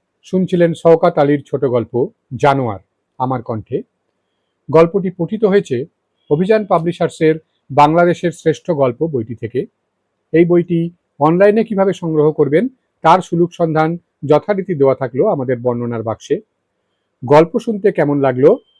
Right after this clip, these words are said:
তা জানানোর জন্য খোলা আছে আমাদের মন্তব্যের বাক্স। ভালো লেগে থাকলে নিজে একটু লাইক, বন্ধুদের মধ্যে একটু শেয়ার ইত্যাদির অনুরোধও অবশ্যই থাকলো।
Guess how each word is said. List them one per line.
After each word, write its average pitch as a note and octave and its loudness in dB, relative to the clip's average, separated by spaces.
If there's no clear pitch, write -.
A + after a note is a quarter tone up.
তা F#3 4
জানানোর E3 -2
জন্য B2 -4
খোলা C#3 0
আছে B2 -4
আমাদের B2+ -4
মন্তব্যের A#2+ -4
বাক্স। G2 -12
ভালো D#3+ 4
লেগে A#3 4
থাকলে A3+ 2
নিজে F3+ 4
একটু D#3+ 0
লাইক, D3+ 2
বন্ধুদের F#3+ 4
মধ্যে D#3+ -2
একটু - -8
শেয়ার C#3 2
ইত্যাদির G#3 0
অনুরোধও F3+ 0
অবশ্যই C#3+ 0
থাকলো। G#2 -8